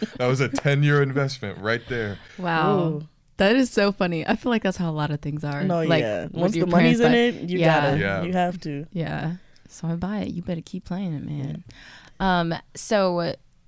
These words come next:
Speaker 2: I'm thinking about your life right now.
Speaker 1: Mm-hmm.
Speaker 2: And, um, do you ever feel a pull to go back to piano, um,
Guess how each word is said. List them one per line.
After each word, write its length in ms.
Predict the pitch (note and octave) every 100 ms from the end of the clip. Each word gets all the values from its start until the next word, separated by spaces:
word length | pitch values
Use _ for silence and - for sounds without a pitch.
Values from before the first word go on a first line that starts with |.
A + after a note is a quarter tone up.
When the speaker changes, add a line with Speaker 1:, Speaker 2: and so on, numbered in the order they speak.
| _ _ _ _ _ - - - - - - _ -
Speaker 2:
I'm 180 | G3
thinking 420 | F#3+ G#3+ G#3+ A#3 G#3+
about 560 | F3 E3 D#3 - - - _ _ _
your 180 | E3 E3+
life 260 | D3+ D3 D3+
right 160 | D3+
now. 300 | C#3+ C3+ - E3+ - -
Speaker 1:
Mm-hmm. 280 | G#3 F#3+ F3+ D#3+
Speaker 2:
And, 580 | D#3 D3+ D3 D3 D3 -
um, 560 | D3 C#3+ C#3+ C3 - - _ _ _ _ _ - - - - _ _ _ _ _ _ _ -
do 140 | E3+ G3
you 260 | G3 G#3 -
ever 760 | F#3 F#3 G#3+ A3 G#3 G3 F3+ - _ _ _ -
feel 560 | - - G3 F3 E3 E3+
a 480 | D3+ D3 C#3+ C3 - _ _ _ _ -
pull 600 | - F3 D#3+ E3 F3+ G3 _ _
to 640 | - F#3 E3+ D#3+ D3+ D3 - _ _ -
go 160 | - D#3
back 340 | C#3+ D3 -
to 140 | - G#3+
piano, 640 | - B3 B3 B3+ C4 C4+ - -
um, 500 | D3+ D3 C#3+ D3+